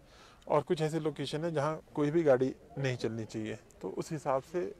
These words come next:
एक ear mark करके कि जिससे एक विन विन solution रहे सबके लिए। तो अब आज जो मेरे, हमारे साथ जो है एसएसपी traffic से लेके हमारे सारे, सारे लोग जो हैं, अ, उन सब पे हमने ध्यान दिया है। आरटीओ भी है और मेरे जो एचओडी हैं वो सारे आए हुए हैं,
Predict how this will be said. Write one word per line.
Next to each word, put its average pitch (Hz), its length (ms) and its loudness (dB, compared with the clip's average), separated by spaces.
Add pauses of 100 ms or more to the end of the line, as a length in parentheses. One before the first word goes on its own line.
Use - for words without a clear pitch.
(120)
एक 139 160 -6
ear 135 200 0
mark 135 280 -2
करके 143 380 -4
कि 151 160 -12
जिससे 143 260 -4
एक 165 120 -4
विन 143 180 -2
विन 170 140 0
solution 127 500 -6
रहे 120 200 -4
सबके 117 340 -2
लिए। 147 180 -2 (460)
तो 143 80 10
अब 139 140 8
आज 139 180 8
जो 139 240 4
मेरे, 131 380 0 (140)
हमारे 123 260 -2
साथ 123 180 2
जो 123 160 -2
है 131 260 -4
एसएसपी - 460 -12
traffic 123 280 -6
से 127 140 -6
लेके 123 240 -4
हमारे 131 160 -2
सारे, 143 280 4
सारे 170 360 8
लोग 127 220 4
जो 117 180 -2
हैं, 151 180 -6 (640)
अ, 117 340 -2 (720)
उन 127 100 -4
सब - 260 -10
पे 127 80 2
हमने 123 260 -2
ध्यान 120 300 -2
दिया 123 160 2
है। 135 100 0
आरटीओ 113 460 -4 (440)
भी 123 120 -6
है 123 140 -4
और 123 100 0
मेरे 127 240 -2
जो 123 120 2
एचओडी 123 320 -2
हैं 120 220 -8
वो 120 60 -10
सारे 127 240 -2
आए 120 180 2
हुए 120 160 -8
हैं, 135 180 -10